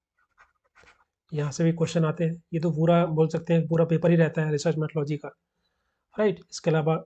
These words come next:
masters में भी एक subject होता है और इसके अलावा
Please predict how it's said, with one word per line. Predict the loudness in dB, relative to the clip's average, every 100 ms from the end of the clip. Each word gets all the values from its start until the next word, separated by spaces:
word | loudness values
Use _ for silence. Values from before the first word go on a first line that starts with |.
| -4
masters | 0 0 0 -2 0
में | -2
भी |
एक | -2 -6 _ _ _ _ _ _ _ _ -12 -6
subject | -2 0 0
होता | -2 -4 -6
है | -10 _ _ _ _ _
और | 4 4
इसके | 4 2
अलावा | 4 4